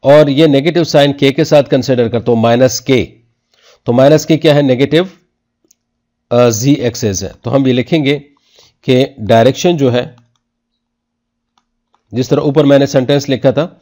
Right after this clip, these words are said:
कि the vector lies along नेगेटिव Z एक्सिस। तो वहां पर प्ल-, पॉजिटिव था और यहां पर हमारे पास क्या है? नेगेटिव Z एक्सिस।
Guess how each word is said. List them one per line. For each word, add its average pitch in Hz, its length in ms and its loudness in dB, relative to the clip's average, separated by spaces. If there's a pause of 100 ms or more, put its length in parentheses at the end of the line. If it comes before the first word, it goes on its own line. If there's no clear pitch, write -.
(880)
कि 117 60 -8
the 123 120 4
vector 139 280 0
lies 127 360 2
along 135 320 0 (340)
नेगेटिव 135 540 0
Z 104 120 -8
एक्सिस। 104 680 -6
तो 131 240 -6
वहां 127 240 0
पर 139 180 -4 (220)
प्ल-, 135 320 2
पॉजिटिव 143 540 0
था 156 60 2
और 127 200 -2
यहां 131 140 2
पर 139 140 0
हमारे 135 240 0
पास 135 220 0
क्या 139 160 0
है? 175 180 -6 (300)
नेगेटिव 127 640 0 (420)
Z 107 220 -6 (960)
एक्सिस। - 560 -8